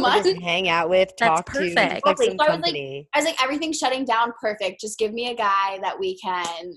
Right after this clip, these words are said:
Speaker 1: Cuffing season,
Speaker 2: Like,
Speaker 1: Jess. Remember we talked about that last year. We are
Speaker 2: We
Speaker 1: getting to
Speaker 2: do.
Speaker 1: that
Speaker 3: Love
Speaker 1: point.
Speaker 3: it. We're getting to cuffing season.
Speaker 1: Yeah.
Speaker 3: So I kind of wanna finish off this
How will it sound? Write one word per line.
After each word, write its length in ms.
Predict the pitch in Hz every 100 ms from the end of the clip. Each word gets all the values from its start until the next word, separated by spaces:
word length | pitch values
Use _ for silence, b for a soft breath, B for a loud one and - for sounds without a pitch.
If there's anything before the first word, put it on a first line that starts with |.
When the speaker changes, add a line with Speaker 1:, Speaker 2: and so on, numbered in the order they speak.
| -
Speaker 1:
Cuffing 380 | 220 285 285
season, 440 | 254 233 220 208 208
Speaker 2:
Like, 100 | 196
Speaker 1:
Jess. 320 | 202 247 -
Remember 400 | 175 175 185 202 202
we 120 | 202
talked 240 | 208 196
about 160 | 202 196
that 160 | 208
last 320 | 208 202 208 170
year. 260 | 151 143 _ -
We 180 | 175
are 100 | 175 165
Speaker 2:
We 120 | 170
Speaker 1:
getting 220 | 170 185
to 100 | 170
Speaker 2:
do. 20 | 165
Speaker 1:
that 280 | 160 170 -
Speaker 3:
Love 260 | 170 185
Speaker 1:
point. 20 | 160
Speaker 3:
it. 260 | 151 -
We're 100 | -
getting 320 | 185 190 185 190
to 100 | 202
cuffing 420 | - 165 165 151
season. 560 | - 208 214 - - -
Speaker 1:
Yeah. 400 | 180 165 139 139 _ B B
Speaker 3:
So 300 | 254 247 240 -
I 80 | 220
kind 240 | 240 269 311
of 100 | 330
wanna 460 | 330 320 294 294
finish 500 | - - 240 247 233
off 400 | 208 185 185 -
this 220 | 190 185